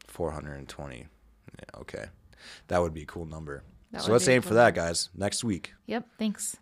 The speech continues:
Speaker 1: All you gotta do is
Speaker 2: Share
Speaker 1: share
Speaker 2: it.
Speaker 1: with one friend. And if you share with one friend and that friend shares with ten friends and those ten friends share with a thousand friends.
Speaker 2: It's like an S T D.
Speaker 1: It is.
Speaker 2: Everyone will be infected.
Speaker 1: Carrie's familiar with that.
Speaker 2: Yes, I am. Multiple. But none
Speaker 1: Oh.
Speaker 2: of mine have been for life.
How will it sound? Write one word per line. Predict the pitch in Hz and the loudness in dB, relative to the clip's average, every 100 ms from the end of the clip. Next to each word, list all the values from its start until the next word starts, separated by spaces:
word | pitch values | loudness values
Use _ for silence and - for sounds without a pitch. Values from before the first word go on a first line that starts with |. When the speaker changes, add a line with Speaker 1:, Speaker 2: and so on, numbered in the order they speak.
| - | -4
Speaker 1:
All | 98 | -2
you | 104 | 0
gotta | 92 | 0
do | 90 98 98 | 0 0 2
is | 82 80 78 | 0 -4 -4
Speaker 2:
Share | - 202 202 | -4 0 2
Speaker 1:
share | 180 101 | 4 4
Speaker 2:
it. | |
Speaker 1:
with | 95 95 | 2 0
one | 101 117 | -2 0
friend. | - 110 90 80 - | 2 2 2 -4 -10
And | 92 95 90 | -6 -4 -4
if | 87 | -4
you | 113 | -4
share | - 117 | 0 0
with | 95 | 0
one | 107 107 | -4 -6
friend | - 107 110 | -4 -4 -2
and | 90 | -2
that | 92 101 | -2 -4
friend | 104 101 | -4 -4
shares | - 98 90 | -2 -2 -4
with | 82 | -8
ten | - 101 104 | -2 -2 -4
friends | - - 104 107 | -8 -4 -2 -2
and | 92 82 | -4 -4
those | 95 95 | -4 -4
ten | 98 92 | -6 -4
friends | - 95 | -4 -4
share | - 95 92 | -2 -2 -2
with | 90 82 | -2 -4
a | 90 | -4
thousand | 90 90 95 104 | -2 0 0 -2
friends. | 104 120 131 - | -2 -2 -2 -6
Speaker 2:
It's | - | -6
like | 196 | -2
an | 208 | 0
S | 220 - | 2 2
T | 247 | 2
D. | 208 175 165 - _ - | 2 0 -2 -14 _ -4
Speaker 1:
It | 90 | -2
is. | 85 104 80 - - | 0 0 0 -2 -4
Speaker 2:
Everyone | 175 214 208 190 180 | -2 0 0 -2 -4
will | 180 | -4
be | 175 | -4
infected. | 170 160 160 - 160 | -6 -8 -8 -6 -2
Speaker 1:
Carrie's | 98 95 87 | 0 2 0
familiar | - 85 82 78 73 | -4 -6 -6 -8 -8
with | 143 | -10
that. | 135 127 | -10 -4
Speaker 2:
Yes, | 180 180 | -4 -2
I | 214 | -4
am. | 214 185 | -4 -6
Multiple. | 190 - 175 151 | -10 -8 -6 -2
But | - 214 214 | 4 2 2
none | 220 226 | -2 0
Speaker 1:
Oh. | 254 | 0
Speaker 2:
of | |
mine | 233 214 208 | 0 -2 -2
have | 202 | -4
been | 190 | -6
for | 180 180 | -4 -6
life. | 170 - - | -6 -6 -12